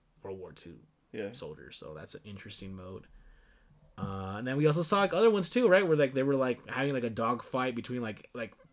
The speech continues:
Speaker 1: F seventeen Raptors against, like, World War Two era, like, fighter planes. Obviously, I think we know who's gonna win that one, but <laughs> just the concept of, like, being able to kinda, like,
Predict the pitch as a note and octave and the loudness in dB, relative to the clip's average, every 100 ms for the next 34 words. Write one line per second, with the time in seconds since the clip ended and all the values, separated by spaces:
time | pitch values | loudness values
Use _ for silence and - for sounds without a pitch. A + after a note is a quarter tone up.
0 | _ - C3 - - B2+ A#2+ C3+ A2 A2 | _ -4 -4 -2 -2 0 -2 -4 -2 -2
1 | A2+ - A#2+ A2+ A2 G#2+ B2 A2+ G2 A#2 | -2 -2 -2 -2 -2 -4 -2 -4 -4 -4
2 | A#2 A#2 A2+ - A#2+ A2 A2+ A2+ A2+ G2+ | 0 0 0 -2 -4 -2 -2 0 -2 -4
3 | G2 - A2 A2 A2 B2 A#2 A#2 B2 - | -8 -6 -4 -4 -6 -6 -8 -8 -12 -18
4 | _ _ _ _ _ _ - A#2+ C3 B2+ | _ _ _ _ _ _ -4 2 2 2
5 | C3+ B2+ B2 B2 A#2 A2+ G#2+ G#2+ G#2 G2+ | 0 0 0 0 -2 -2 -4 -6 -6 -10
6 | D#2+ F2 F2 E2+ D2+ - - - - - | -12 -14 -10 -10 -10 -12 -14 -20 -18 -16
7 | - - - E3+ G#3 F3 F3 E3+ F3 F3+ | -18 -14 -4 4 6 6 4 4 8 8
8 | D#3 C#3 C3 A#2+ C3+ C3 C#3 C3+ B2+ B2+ | 8 4 4 4 2 2 2 2 -2 -2
9 | A2 | -4